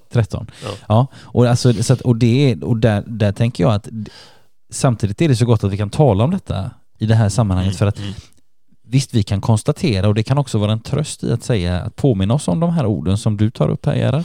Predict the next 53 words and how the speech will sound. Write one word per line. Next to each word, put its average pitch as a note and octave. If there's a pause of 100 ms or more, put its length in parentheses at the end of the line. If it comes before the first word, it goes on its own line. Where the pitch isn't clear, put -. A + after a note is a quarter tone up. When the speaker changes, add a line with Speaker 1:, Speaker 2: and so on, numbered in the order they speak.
(120)
Speaker 1:
och B2+
som B2
jag G2
tar B2
upp. A2
Speaker 2:
Mm. G2 (140)
Speaker 1:
Alltså, G2+ (420)
ännu, A2+
s-, A2+ (680)
Herrens A#2+
vägar A2+
är, G2
vi A#2
förstår D#3+
inte A3
alltid C#3 (280)
vad A#2
som A#2+
händer. A#2+ (160)
Och A#2
det A#2+
kan B2+
vara, C3+
det B2
kan C3+
vara D3+
gott D3+
att A#2
påminna A#2
oss D#3+
om G#2
att, G2+
nej, G#2+
men A#2
så G2
är G2+
det. C3
Samtidigt A2+
som D3
vi C#3+ (380)
också -
ska A#2+
vara A2
så F#2+
ärliga F2
så -
att F2+
vi F#2+
kan F#2
säga, G2+ (160)
"Jag G#2
förstår G#2
inte, F2